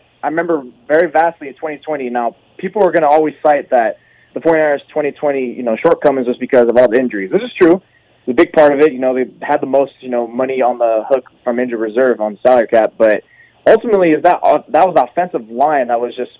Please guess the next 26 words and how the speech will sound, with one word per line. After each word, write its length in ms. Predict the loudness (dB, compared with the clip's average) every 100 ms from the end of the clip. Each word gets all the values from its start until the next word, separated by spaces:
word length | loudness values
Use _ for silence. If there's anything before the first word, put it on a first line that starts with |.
| _
completely 400 | -20 -10 -2 -2
porous. 400 | -2 0 0 -2 -8 _ _
And 340 | -4 -2 -2 -6 _
if 100 | -6 -6 _ _ -2
anything 460 | 0 2 0 0
comes 200 | 0 -4 -4
close 340 | 0 0 0
to 80 | 0
that 240 | 2 2 0
this 140 | -4 -4
year, 280 | -4 -2 -4 -12 _ _ -2
they're 100 | 2
not 160 | 2
gonna 140 | 0 -4
get 140 | -4
going, 320 | -4 -4 -4 -10
because 200 | -2 -2 -2
twenty 200 | -4 -2
twenty, 300 | -2 0 0
their 160 | 0 -2
defense 460 | -2 -6 -2 -2
was 120 | -2 -4
also 420 | 0 0 2 2
elite 240 | 2 0 -4
as 100 | -4
well. 380 | 0 2 2